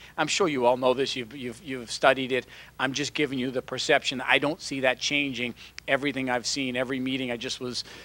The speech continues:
uh, I was just down here where, uh, Jason Lewis, the chairman of education, uh, was down on the Cape with Julian Sear,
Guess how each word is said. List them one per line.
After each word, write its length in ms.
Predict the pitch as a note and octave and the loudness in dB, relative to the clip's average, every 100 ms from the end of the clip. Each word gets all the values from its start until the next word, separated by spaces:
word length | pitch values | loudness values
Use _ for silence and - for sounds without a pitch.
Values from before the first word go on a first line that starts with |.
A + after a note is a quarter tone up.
| - - - | -20 -10 0
uh, 140 | C3 C3 | 2 2
I 60 | |
was 140 | C3 B2 | 0 -2
just 200 | C#3 - | -4 2
down 280 | C3+ C3 | 4 4
here 340 | B2+ C3+ C3+ C3 | 2 0 2 2
where, 460 | B2+ B2+ B2 B2+ C#3 | 2 2 2 2 0
uh, 100 | B2+ | -2
Jason 400 | A#2 C#3 C3+ C#3 | 0 0 0 -2
Lewis, 300 | C3 C#3+ C#3+ | 0 4 2
the 120 | - - | 2 -2
chairman 420 | C3+ C3 C3+ C3+ | -2 0 0 -2
of 200 | B2+ A2 | -4 -4
education, 840 | F#3 B2+ B2+ - C#3+ C3 D3 C#3 C3 - - B2 | -2 -2 -4 0 0 2 0 -2 -6 -14 -10 2
uh, 180 | A#2+ | 2
was 140 | A#2+ B2 | 2 0
down 260 | C#3 C3 | 2 2
on 120 | C3 B2 | 2 -2
the 60 | |
Cape 380 | - D3 C3+ - | 0 2 2 -2
with 140 | B2+ | -10
Julian 420 | G2+ C3+ B2+ A#2+ A2 | -6 -4 -4 -4 -6
Sear, 460 | - C#3+ C3 B2+ | -2 2 2 2